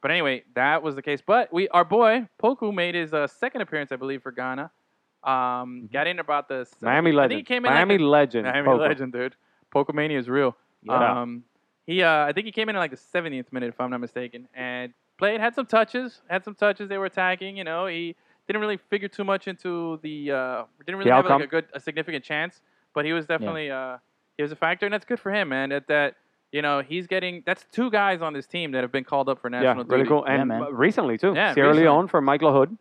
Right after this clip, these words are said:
Speaker 1: Yeah, man.
Speaker 2: And, uh,
Speaker 1: So that's really, really cool that, you know, this level of, of, of, of talent that we have
Speaker 3: Yeah.
Speaker 1: can be represented on a national scale. I think that's really, really neat.
Speaker 2: Yeah.
Speaker 3: That's awesome.
Speaker 1: Um, all right.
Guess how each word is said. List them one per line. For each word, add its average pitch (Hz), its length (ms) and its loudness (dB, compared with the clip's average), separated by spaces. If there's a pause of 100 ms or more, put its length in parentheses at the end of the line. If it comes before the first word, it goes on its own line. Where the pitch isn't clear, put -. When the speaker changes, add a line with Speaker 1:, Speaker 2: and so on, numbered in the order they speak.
Speaker 1:
Yeah, 165 160 -8
man. 147 300 -10
Speaker 2:
And, 110 240 -2
uh, 101 280 2
Speaker 1:
So 147 120 -4
that's 196 340 -2 (220)
really, 180 220 4
really 165 200 2
cool 147 260 -4
that, 127 340 0 (200)
you 143 120 -6
know, 131 100 -4
this 156 240 -4
level 147 320 -2
of, 123 160 -6 (240)
of, 123 220 -8 (500)
of, 117 200 -6 (200)
of 127 120 -10 (120)
talent 147 360 -2
that 123 120 -2
we 135 160 -4
have 135 360 -4 (200)
Speaker 3:
Yeah. 104 220 -10
Speaker 1:
can 127 120 -6
be 127 140 -4
represented 123 560 -4
on 120 80 -12
a 120 120 -14
national 123 280 -16
scale. 117 200 -12
I 117 40 -12
think 120 160 -18
that's 120 180 -14
really, 120 160 -10
really 123 200 -14
neat. 123 160 -16 (160)
Speaker 2:
Yeah. 123 100 -8
Speaker 3:
That's 107 140 -10
awesome. 123 260 0
Speaker 1:
Um, 120 180 -10 (300)
all 180 60 6
right. 165 140 2